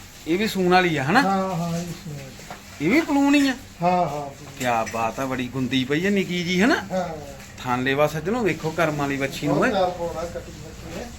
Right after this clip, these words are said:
Speaker 1: ਕਿਆ ਬਾਤ ਆ। ਤੇ ਕਾਕੇ ਇਹ ਵੈੜ ਪਲੂਣ ਸੂੰਦੀ ਆ?
Speaker 2: ਹਾਂ, ਹਾਂ, ਪਹਿਲਾਂ ਹੀ ਸੂਈ ਨੇ।
Speaker 1: ਪਹਿਲਾ ਹੀ ਸੂਆ।
Speaker 2: ਹਾਂ।
Speaker 1: ਠੀਕ ਆ। ਤੇ ਪਿੰਡ ਤਾਂ ਆਪਣਾ ਮੋਰਾਂ ਵਾਲੀ ਤੇ ਜ਼ਿਲ੍ਹਾ ਫਰੀਦਕੋਟ।
Speaker 2: ਹਾਂ, ਹਾਂ।
Speaker 1: ਤੇ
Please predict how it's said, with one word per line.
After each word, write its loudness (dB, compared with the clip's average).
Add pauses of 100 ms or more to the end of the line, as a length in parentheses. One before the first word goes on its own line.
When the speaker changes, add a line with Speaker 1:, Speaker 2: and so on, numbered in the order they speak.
(100)
Speaker 1:
ਕਿਆ 2
ਬਾਤ -4
ਆ। -10 (1800)
ਤੇ 6 (400)
ਕਾਕੇ 8
ਇਹ 6
ਵੈੜ 8
ਪਲੂਣ 4
ਸੂੰਦੀ 6
ਆ? 6 (240)
Speaker 2:
ਹਾਂ, -2
ਹਾਂ, 0
ਪਹਿਲਾਂ -2
ਹੀ -6
ਸੂਈ -10
ਨੇ। -12 (200)
Speaker 1:
ਪਹਿਲਾ 6
ਹੀ 6
ਸੂਆ। -8 (260)
Speaker 2:
ਹਾਂ। -10 (360)
Speaker 1:
ਠੀਕ 2
ਆ। 2
ਤੇ -6
ਪਿੰਡ 4
ਤਾਂ 4
ਆਪਣਾ 2
ਮੋਰਾਂ 0
ਵਾਲੀ 0
ਤੇ 0
ਜ਼ਿਲ੍ਹਾ 6
ਫਰੀਦਕੋਟ। -4
Speaker 2:
ਹਾਂ, -6
ਹਾਂ। -10 (1000)
Speaker 1:
ਤੇ 0